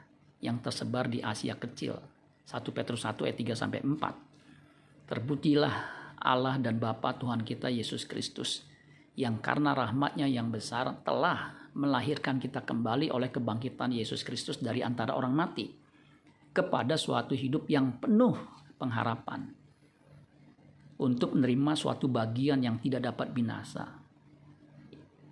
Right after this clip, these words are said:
yang tidak dapat cemar, dan yang tidak dapat layu, yang tersimpan di sorga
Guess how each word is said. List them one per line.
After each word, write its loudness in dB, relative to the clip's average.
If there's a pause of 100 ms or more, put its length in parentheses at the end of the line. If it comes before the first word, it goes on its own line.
(220)
yang 0
tidak 4
dapat -2
cemar, 0 (160)
dan 2
yang 2
tidak 0
dapat -2
layu, 0 (560)
yang 2
tersimpan 0
di 2
sorga -2